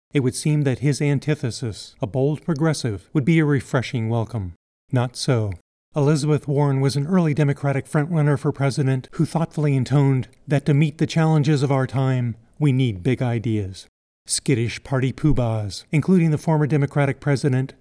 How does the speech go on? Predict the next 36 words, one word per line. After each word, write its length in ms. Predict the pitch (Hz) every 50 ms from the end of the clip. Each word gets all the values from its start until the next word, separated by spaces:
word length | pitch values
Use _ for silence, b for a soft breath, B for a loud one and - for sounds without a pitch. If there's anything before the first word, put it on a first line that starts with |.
| _
Barack 280 | - 120 110 113 120 120
Obama, 600 | - 139 131 127 139 135 123 117 110 107 95 - _ _ -
warned 260 | 175 170 165 160 147
against 400 | 147 110 139 131 123 - - _
big 160 | - 160 147
ideas 680 | 147 139 139 127 113 131 127 123 123 123 113 - - -
as 140 | - 127 117
scaring 560 | - - - - 127 127 117 107 110 117 117
voters. 460 | 117 117 113 107 110 110 101 - - _ _ _ _ _ _ -
Demographic 600 | 160 131 127 113 - 143 123 123 - - - 151
research 420 | 170 175 160 - - 127 117 -
showed 320 | - - 170 151 151 139 113
that 200 | 139 127 - -
bold 340 | 156 156 165 170 170 - 151
was 180 | 156 151 113
bad. 540 | - - 139 123 120 117 110 104 101 82 - - _ _ -
Voters 360 | 139 127 120 135 139 127 -
fear 260 | - 208 196 165 139
the 80 | 120 120
prospect 480 | - 127 147 143 - - 160 - -
of 100 | 151 120
changes 440 | - - 175 175 175 160 170 151 -
from 160 | - 143 123
policies 600 | - - 156 156 156 147 - - 147 135 127 113 -
they 160 | 143 143 135
do 180 | - 165 170
not 240 | 147 135 131 127 135
understand. 800 | 160 147 123 127 127 - - - 135 117 113 113 104 98 92 - - _ _ _ _ _ _ _ -
Public 360 | - 165 - - 160 - -
policy 480 | - 123 160 147 139 120 - - 139 127
is 100 | 123 -
seldom 440 | - 175 180 165 143 143 131 113 98
simple 420 | - - 165 147 - 135 113 113
in 80 | 113 117
its 180 | 117 113 -
implications. 880 | 147 131 - 139 131 120 - 135 113 98 - - 113 98 92 85 -